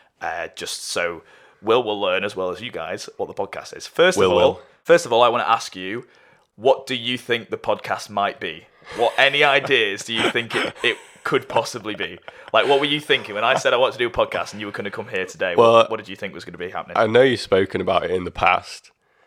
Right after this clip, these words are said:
Speaker 2: and you do have lots of ideas of things that you wanna do.
Speaker 1: I have, like, loads of ideas, <laughs>
Speaker 2: Um,
Speaker 1: so that doesn't really narrow
Speaker 2: so
Speaker 1: it down.
Speaker 2: at first I was just like, "Oh yeah, sure,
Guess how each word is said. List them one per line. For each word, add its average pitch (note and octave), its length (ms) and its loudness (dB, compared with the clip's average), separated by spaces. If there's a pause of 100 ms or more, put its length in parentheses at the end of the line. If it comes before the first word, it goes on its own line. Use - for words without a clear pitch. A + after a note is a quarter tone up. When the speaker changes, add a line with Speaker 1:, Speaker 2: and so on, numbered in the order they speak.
(320)
Speaker 2:
and F2 400 -2 (460)
you G2 120 -6
do F#2+ 180 0
have F2+ 180 0
lots F2 200 -2
of F2 80 -6
ideas E2+ 420 2
of E2+ 300 -8 (380)
things F2 380 -6
that E2+ 120 -8
you F2+ 100 -6
wanna E2+ 180 -4
do. F#2+ 100 -2
Speaker 1:
I G2 60 2
have, F#2 140 -2
like, F#2+ 280 -4
loads A#2+ 340 0
of G#2 80 -10
ideas, F2 420 2
<laughs> E2+ 100 4
Speaker 2:
Um, G#3 60 10
Speaker 1:
so - 40 -
that G3 120 6
doesn't F#3 240 0
really D#3 260 2
narrow C#3 200 4
Speaker 2:
so G#2 220 6
Speaker 1:
it G#2 40 4
down. A#2 180 2
Speaker 2:
at C3+ 80 -4
first B2 280 4
I G2+ 40 0
was F#2 60 -2
just F#2 140 -8
like, G2+ 180 2
"Oh A#2+ 140 6
yeah, F#2 280 4
sure, F#2 380 0